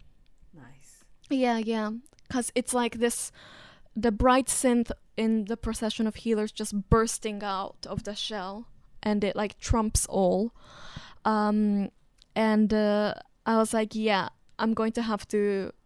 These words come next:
Speaker 2: really rethink my loop-based writing. I really have to, um, just forget this, like, eight bars, this four bars,
Speaker 1: Mm.
Speaker 2: this eight bars, like, drop,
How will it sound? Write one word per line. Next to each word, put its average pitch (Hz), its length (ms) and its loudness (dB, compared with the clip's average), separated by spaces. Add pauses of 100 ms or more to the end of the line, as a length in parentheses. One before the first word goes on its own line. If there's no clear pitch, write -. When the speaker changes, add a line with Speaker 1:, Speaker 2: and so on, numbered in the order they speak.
(140)
Speaker 2:
really 226 360 4
rethink 214 600 6
my 208 240 6
loop-based 202 960 4 (380)
writing. 190 580 0 (420)
I 208 80 0
really 208 360 0
have 208 300 -4
to, 196 340 -2 (800)
um, 180 640 -6 (1200)
just - 460 -8 (840)
forget 233 480 2
this, - 180 -10
like, 214 300 -10
eight 214 300 -2
bars, 208 600 -4
this 208 320 -8
four 208 260 -6
bars, 202 260 -6
Speaker 1:
Mm. 175 40 -16
Speaker 2:
this 202 220 -10
eight 202 180 -6
bars, 202 480 -6
like, - 380 -6 (300)
drop, 208 520 0